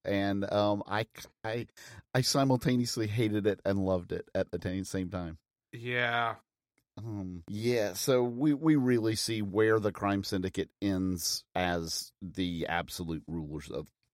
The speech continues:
Speaker 1: of this world at the end of this.
Speaker 2: Yep.
Speaker 1: Which is, you know, exactly where they should be. Uh, I mean, you know, not from my standpoint, but from a canonical, how it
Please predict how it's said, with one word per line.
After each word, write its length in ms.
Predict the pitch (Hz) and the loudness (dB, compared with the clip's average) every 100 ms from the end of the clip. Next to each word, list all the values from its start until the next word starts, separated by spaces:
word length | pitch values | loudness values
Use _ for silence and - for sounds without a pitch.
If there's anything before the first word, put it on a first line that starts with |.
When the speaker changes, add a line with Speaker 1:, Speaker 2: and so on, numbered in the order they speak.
| _ _ _ | _ _ _
Speaker 1:
of 160 | 92 78 | -10 -8
this 200 | 90 - | -8 -8
world 320 | 85 90 78 | -6 -4 -4
at 140 | 82 80 | -8 -10
the 140 | 67 | -10
end 160 | 71 67 | -10 -12
of 120 | 69 | -14
this. 380 | 65 71 - - _ _ _ _ _ | -16 -16 -20 -20 _ _ _ _ _
Speaker 2:
Yep. 180 | 107 101 _ _ _ | -12 -12 _ _ _
Speaker 1:
Which 220 | 113 120 | -8 -2
is, 180 | 143 127 | -2 0
you 120 | 139 | 0
know, 140 | 117 92 | 0 0
exactly 400 | 92 104 107 104 | 0 -2 -2 -2
where 160 | 98 | -2
they 140 | 95 95 | -2 -4
should 260 | - 90 | -6 -6
be. 240 | 76 80 80 - | -8 -10 -12 -12
Uh, 120 | 85 - | -10 -6
I 60 | |
mean, 240 | 95 80 73 - | -6 -6 -10 -10
you 100 | 95 | -8
know, 140 | 73 67 _ _ _ _ _ _ _ _ - | -8 -12 _ _ _ _ _ _ _ _ -12
not 180 | 92 - | -12 -10
from 200 | 80 80 | -10 -8
my 140 | 85 | -8
standpoint, 580 | 90 - 73 69 76 73 | -10 -10 -12 -10 -12 -10
but 140 | 76 - | -12 -10
from 180 | 82 80 | -8 -6
a 200 | 71 71 | -6 -8
canonical, 640 | - 92 87 78 - 71 - _ _ - | -2 0 0 -2 -8 -14 -16 _ _ -10
how 160 | 82 | -8
it 80 | 73 | -8